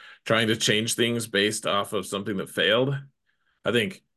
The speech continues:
that what they could learn from is maybe if they're gonna make another game. But in terms of the Galaxy of Heroes segment of C G,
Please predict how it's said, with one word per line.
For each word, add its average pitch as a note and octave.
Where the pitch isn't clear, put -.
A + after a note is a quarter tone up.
that A#2
what A#2+
they A#2+
could A2
learn A#2
from G#2
is F#2+
maybe F#2
if F#2+
they're F#2
gonna F2+
make E2+
another D2+
game. C2+
But D2
in G#2
terms G2
of E2+
the G2
Galaxy F#2+
of F#2+
Heroes A2
segment C3
of -
C A2
G, A#2